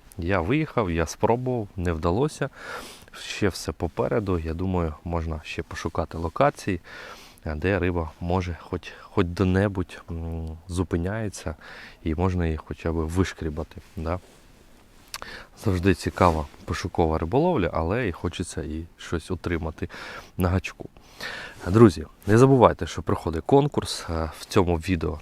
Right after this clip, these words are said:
треба написати, е, яку пору року ви саме полюбляєте для, е, ловлі вашої, е, риболовлі, да? Тобто, коли ви любите ходити на риболовлю. І бути підписаним, е,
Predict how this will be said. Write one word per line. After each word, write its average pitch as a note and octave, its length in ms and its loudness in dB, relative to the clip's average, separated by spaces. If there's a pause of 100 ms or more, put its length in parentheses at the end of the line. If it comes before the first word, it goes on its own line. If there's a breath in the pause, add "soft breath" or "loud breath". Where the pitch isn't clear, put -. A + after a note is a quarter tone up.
треба E2 320 2
написати, F2+ 680 0 (340)
е, E2 320 -6
яку F#2+ 260 0
пору F2+ 300 2
року E2 260 -2
ви E2+ 300 -6 (140)
саме F2 380 2
полюбляєте E2+ 640 -2
для, F2 300 2 (640 loud breath)
е, D#2 180 -2
ловлі E2 440 4 (260)
вашої, E2+ 520 -2 (500)
е, F2+ 180 -8 (1040)
риболовлі, A#2 580 4
да? A2 260 0
Тобто, - 220 -12
коли G2 180 4
ви F2 160 2
любите E2+ 380 -2
ходити E2+ 440 -6
на E2 200 -2
риболовлю. D#2+ 460 -4 (1080 loud breath)
І F3 260 6
бути G#2 220 6
підписаним, E2+ 760 2 (240 loud breath)
е, F2+ 40 -2